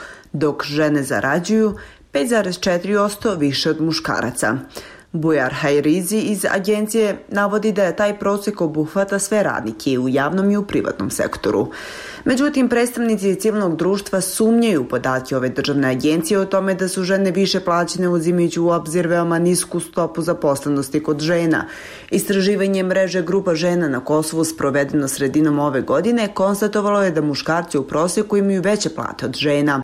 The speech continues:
Adelina Teršan iz te mreže navodi da zapravo postoji rodna diskriminacija u tom pogledu.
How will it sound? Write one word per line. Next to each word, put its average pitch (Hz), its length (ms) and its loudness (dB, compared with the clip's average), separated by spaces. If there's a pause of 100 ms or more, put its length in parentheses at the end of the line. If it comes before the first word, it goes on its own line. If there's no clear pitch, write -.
(100)
Adelina 185 520 2
Teršan 180 400 0
iz 151 160 -2
te 165 140 0
mreže 135 360 0
navodi 180 480 2
da 180 360 0
zapravo 175 460 0
postoji 185 480 0
rodna 180 340 2
diskriminacija 131 880 -4
u 165 60 0
tom 123 280 -2
pogledu. 151 560 2